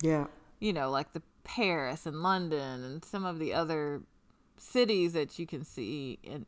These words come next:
Speaker 2: and, and travel country-wise in, in Europe. But,
Speaker 1: Mm-hmm, mm-hmm.
Speaker 2: um, definitely go.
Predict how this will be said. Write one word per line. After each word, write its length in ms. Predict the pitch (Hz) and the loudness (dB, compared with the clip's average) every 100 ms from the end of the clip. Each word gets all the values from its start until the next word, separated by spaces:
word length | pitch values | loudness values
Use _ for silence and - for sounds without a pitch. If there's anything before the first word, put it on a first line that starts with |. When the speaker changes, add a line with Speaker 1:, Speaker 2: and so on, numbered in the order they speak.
| - | -10
Speaker 2:
and, 320 | 151 147 - - | -8 -8 -12 -10
and 140 | 151 | -10
travel 500 | - 143 147 147 156 - | -2 2 4 2 -4 -6
country-wise 680 | - 156 170 160 156 151 165 | -4 -2 -2 0 2 2 0
in, 320 | 170 156 156 - | -4 -4 -6 -8
in 160 | 165 160 | -6 -4
Europe. 420 | 156 165 170 - - | -2 -2 -4 -8 -4
But, 220 | 190 180 | 2 4
Speaker 1:
Mm-hmm, 480 | 185 254 - - - | 4 2 -2 -10 -4
mm-hmm. 600 | 180 156 190 - _ - | 0 0 -4 -8 _ -4
Speaker 2:
um, 500 | 156 151 147 147 156 - _ _ 202 | -2 -4 -6 -8 -10 -14 _ _ 0
definitely 340 | 196 208 202 | 2 2 2
go. 520 | 190 180 175 170 170 | 6 6 6 4 0